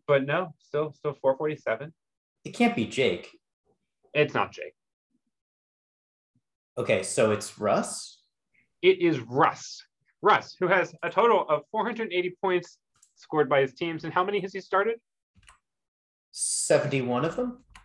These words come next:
Speaker 1: Seventy-one of four hundred eighty.
Speaker 2: Meaning he started fourteen percent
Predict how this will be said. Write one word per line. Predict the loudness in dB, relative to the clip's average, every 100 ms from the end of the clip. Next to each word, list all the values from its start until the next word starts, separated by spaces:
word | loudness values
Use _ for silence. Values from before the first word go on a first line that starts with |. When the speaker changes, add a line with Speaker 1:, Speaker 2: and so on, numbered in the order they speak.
| -4
Speaker 1:
Seventy-one | 2 2 2 2 4 4
of | 2 -4
four | -6 -6
hundred | -8 -10 -10
eighty. | -12 -12 _ _ _ _ _ _ _ _ -6
Speaker 2:
Meaning | -2 -2 -4
he | -6 -2
started | 4 4 4 0
fourteen | -2 -2 -2 -4 -2 0 -2 -6
percent | -8 -6 -2 -2 -4